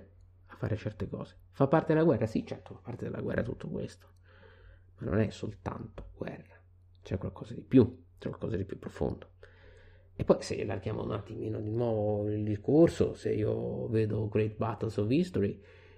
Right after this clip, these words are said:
eh, la serie della G M T di nuovo, eh, certo, c'ho i Macedoni contro i Persiani, siamo sempre là, eh, i Macedoni combattono in falange. Perché i falange? Io lo vedo, questi qua combattono organizzati, gli altri vengono avanti sostanzialmente a orda,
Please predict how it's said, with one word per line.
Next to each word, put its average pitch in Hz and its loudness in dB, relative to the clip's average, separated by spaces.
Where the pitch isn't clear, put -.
eh, 110 0
la 107 -4
serie 107 -4
della 104 0
G 98 -4
M 104 2
T 104 -4
di 117 2
nuovo, - 2
eh, 117 -8
certo, 104 -4
c'ho - -10
i - -8
Macedoni 110 -2
contro 107 -6
i 117 0
Persiani, - 0
siamo - -8
sempre 117 -2
là, 156 2
eh, - -10
i 135 -8
Macedoni 127 -2
combattono 95 -2
in 95 -2
falange. - -2
Perché - 0
i - 0
falange? 120 -2
Io 139 4
lo 123 6
vedo, 135 6
questi 107 -2
qua 131 2
combattono 110 0
organizzati, 113 4
gli 110 2
altri 117 0
vengono 107 0
avanti 113 0
sostanzialmente 113 4
a 107 4
orda, 90 4